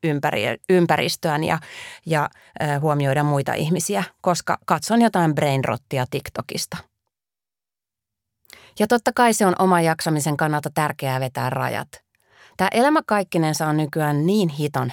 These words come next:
hektistä. Kaikkea on niin paljon ja aina kiire. Hullua multitaskaamista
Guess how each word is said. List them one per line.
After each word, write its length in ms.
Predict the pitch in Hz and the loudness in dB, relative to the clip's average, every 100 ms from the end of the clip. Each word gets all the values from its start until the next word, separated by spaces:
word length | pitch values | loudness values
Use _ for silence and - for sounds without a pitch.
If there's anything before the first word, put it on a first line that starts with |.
| - | -6
hektistä. 580 | 131 - - 160 - 170 - _ _ _ _ _ | -8 -8 -10 -8 -8 -12 -14 _ _ _ _ _
Kaikkea 400 | - 269 254 190 | 0 0 0 -2
on 140 | 151 160 | 2 2
niin 220 | 233 277 | 2 2
paljon 480 | 226 208 202 202 196 _ | 0 0 2 0 -2 _
ja 120 | 175 - | 0 0
aina 260 | 156 143 - | 0 -2 -4
kiire. 340 | 117 - 175 - _ _ - - - | -6 -6 -8 -14 _ _ -20 -20 -2
Hullua 360 | 226 269 254 185 | 2 4 4 2
multitaskaamista 1120 | 185 202 196 190 175 - 170 165 165 160 165 | 2 0 0 0 0 0 -2 2 0 0 -6